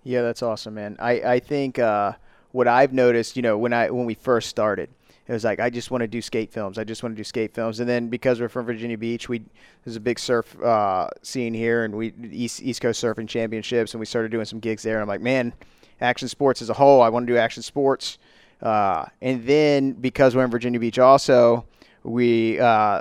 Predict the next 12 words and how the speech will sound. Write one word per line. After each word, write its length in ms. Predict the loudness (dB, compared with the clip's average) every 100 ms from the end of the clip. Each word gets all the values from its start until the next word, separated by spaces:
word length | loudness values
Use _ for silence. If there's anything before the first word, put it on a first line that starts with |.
| -6
the 240 | -4 -2
seal 280 | 0 2 2
teams 260 | 0 -4 -4
are 80 | -4
here, 240 | -2 -4
so 160 | -4 -6
we 80 |
started 280 | -2 -2 -2
doing 160 | -4 -6
some 180 | -6 -2
work 240 | -2 -2
in, 180 | -6